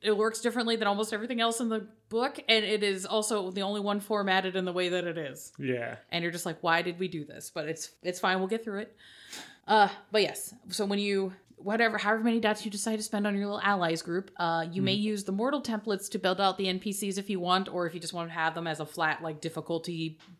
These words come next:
Speaker 1: bonus, minus, whatever, that's fine. Do with that what you will in your game.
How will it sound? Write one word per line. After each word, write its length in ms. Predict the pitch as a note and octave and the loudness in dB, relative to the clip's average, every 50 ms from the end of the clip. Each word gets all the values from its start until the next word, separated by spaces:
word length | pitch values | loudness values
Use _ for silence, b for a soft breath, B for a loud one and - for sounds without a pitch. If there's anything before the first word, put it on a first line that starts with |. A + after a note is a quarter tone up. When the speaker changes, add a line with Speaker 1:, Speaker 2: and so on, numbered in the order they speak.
| _ - | _ -2
Speaker 1:
bonus, 420 | E3+ E3 D#3+ D#3+ E3 D#3+ - - _ - - | -2 -2 0 -2 -4 -4 -6 -10 _ -14 -6
minus, 400 | E3 D#3+ D#3 D#3 D#3 D3+ - - E3 | -4 -4 -2 -2 -4 -4 -6 -4 -4
whatever, 460 | D#3 D#3 D3+ D3+ D#3 D#3 D3+ D3+ - - _ _ _ _ | -4 -2 -2 -2 -2 -4 -4 -6 -8 -20 _ _ _ _
that's 200 | - E3+ D#3 - | -2 -2 -2 -2
fine. 260 | E3 D#3 D3+ D3+ D3+ D3 b b b F3 | -4 -4 -4 -4 -8 -10 b b b -4
Do 120 | - A#3+ | -2 0
with 120 | A#3 A3+ A3+ | 0 2 4
that 160 | A#3+ A3 G3+ | 4 6 6
what 180 | A3 G#3+ A3 A#3+ | 4 2 2 2
you 60 | A3 | 2
will 100 | G3+ G3+ | 2 4
in 80 | G#3 G#3+ | 4 4
your 100 | A#3 A#3 | 2 2
game. 340 | G3+ F3 E3+ F3+ G3+ - | 2 0 0 0 -4 -6